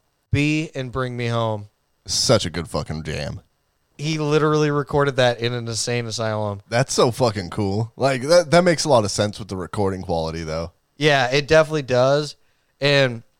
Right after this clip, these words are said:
Speaker 1: I just didn't have time to kinda bust through the whole album, but I figured when I heard that one, I was like, "Okay, this is one I can bring to Pat."
Speaker 2: Yeah, no, that's, that's so cool. Like, the whole fucking album is recorded from an insane asylum,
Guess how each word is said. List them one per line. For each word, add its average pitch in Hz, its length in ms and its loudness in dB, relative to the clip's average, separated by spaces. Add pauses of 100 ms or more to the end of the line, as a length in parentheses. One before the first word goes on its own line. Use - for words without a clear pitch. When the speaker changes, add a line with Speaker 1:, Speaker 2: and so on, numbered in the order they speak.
(140)
Speaker 1:
I 143 120 2
just 151 180 -2
didn't 175 200 4
have 160 200 2
time 156 380 2
to 147 120 -6
kinda 139 440 2
bust 127 340 -4
through 135 140 -8
the 127 120 -4
whole 123 220 2
album, 131 480 0
but 117 340 0 (360)
I 135 140 2
figured 147 440 0
when 135 140 2
I 127 80 2
heard 131 180 0
that 131 160 4
one, 127 180 4
I 120 60 2
was 120 140 0
like, 120 140 0
"Okay, 123 200 -2
this 123 160 -4
is 117 100 -8
one 120 140 -2
I 113 80 -4
can 110 120 -10
bring 113 200 -8
to 107 60 -6
Pat." 110 420 -2 (260)
Speaker 2:
Yeah, 123 220 4
no, 190 240 8
that's, 143 300 4
that's 135 280 0
so 135 300 2
cool. 107 320 0
Like, 110 220 0
the 101 100 2
whole 113 360 0
fucking 117 340 -2
album 98 340 -4
is 90 180 -8
recorded 92 360 -6
from 90 260 -4
an 127 80 -4
insane 120 380 -6
asylum, 196 500 -6